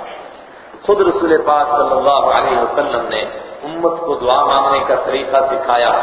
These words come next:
دنیا کی ضرورتیں بھی اللہ سے مانگو، آخرت کی ضرورتیں بھی اللہ سے۔ "اللہم اصلح لی فی الدنیا"، اے پروردگار، میری دنیا ٹھیک کر دے، "فیہا معاشی"، جس میں میری زندگی ہے،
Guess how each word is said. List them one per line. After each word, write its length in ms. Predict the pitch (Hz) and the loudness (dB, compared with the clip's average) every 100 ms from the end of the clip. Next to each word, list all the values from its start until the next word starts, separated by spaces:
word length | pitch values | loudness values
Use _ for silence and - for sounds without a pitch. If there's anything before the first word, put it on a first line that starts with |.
| - - - - | -2 -6 -8 -6
دنیا 340 | 196 254 277 269 | -4 -2 0 0
کی 200 | 277 - 143 | 0 0 0
ضرورتیں 420 | 175 185 185 170 | 2 4 4 0
بھی 160 | - 123 | 2 0
اللہ 200 | 113 101 90 | 0 -2 -2
سے 80 | - 95 | -6 -6
مانگو، 300 | 82 - - - - - | -6 -8 -10 -14 -16 -6
آخرت 540 | 123 147 151 147 - - | -2 0 2 0 0 -4
کی 60 | - | -4
ضرورتیں 380 | 135 143 - 139 | -4 -4 -4 -4
بھی 160 | 110 110 | -2 -2
اللہ 260 | - 104 - | 0 0 -2
سے۔ 200 | - - - - | -4 -8 -10 -8
"اللہم 600 | - 147 185 190 359 370 | -6 0 2 2 2 2
اصلح 520 | - - - 508 - - | 2 2 0 2 2 2
لی 220 | 226 202 | 2 2
فی 220 | 196 175 | 0 -2
الدنیا"، 440 | - 165 180 170 160 117 - - - - - | -4 -4 -2 2 2 4 2 0 -2 -4 0
اے 100 | 139 135 | 0 2
پروردگار، 720 | 135 135 135 127 139 139 127 | 2 2 0 0 2 2 2
میری 140 | - - - | 0 -2 -2
دنیا 220 | - 160 151 - | -4 -2 -2 -2
ٹھیک 280 | 208 208 - | -6 -6 -8
کر 120 | 123 | -8
دے، 240 | 120 117 98 - - - - | -4 -4 -4 -8 -14 -16 -12
"فیہا 420 | 170 202 160 160 | -6 0 2 2
معاشی"، 600 | 139 131 156 208 202 208 185 - - - | 2 2 4 4 2 2 0 -4 -6 -8
جس 220 | 139 - | -10 -8
میں 80 | 139 | -8
میری 240 | 131 127 113 | -2 -2 -4
زندگی 500 | 107 107 104 151 123 | -10 -10 -10 -10 -12
ہے، 60 | - | -12